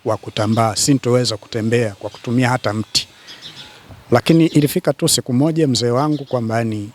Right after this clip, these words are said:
sijajua kwamba yani aliambiwa na mtu au kilimfikia kitu gani, alikuja na miti.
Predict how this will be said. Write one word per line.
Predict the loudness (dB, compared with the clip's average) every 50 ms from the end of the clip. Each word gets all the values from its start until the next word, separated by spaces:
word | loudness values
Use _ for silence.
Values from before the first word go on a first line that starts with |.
| _ -20 -14 -6
sijajua | -2 0 2 4 4 4 4 6 6 6 4 2
kwamba | 0 -2 -4 -2 -2 -2
yani | -2 -2 -2
aliambiwa | -4 -4 -4 -4 -4 -4 -2 0 0 0 0
na | 0 0
mtu | -2 -4 -4 -4 -2 0 0 2
au | 0 0 -2 -4 -6 -6 -8 -8
kilimfikia | -6 -4 -2 -2 -2 -2 -4 -6 0 0 0
kitu | 0 0 -4 0 2
gani, | 4 4 4 4 0 -2 -4 -8 -18 -20 -20 -20 -20 -20 -20 -20 -20 -20 -20 -18 -8 -2
alikuja | 2 2 2 2 2 2 2 2 4 2 0
na | 0 0 2
miti. | 2 2 2 2 0 -4 -6 -6 -6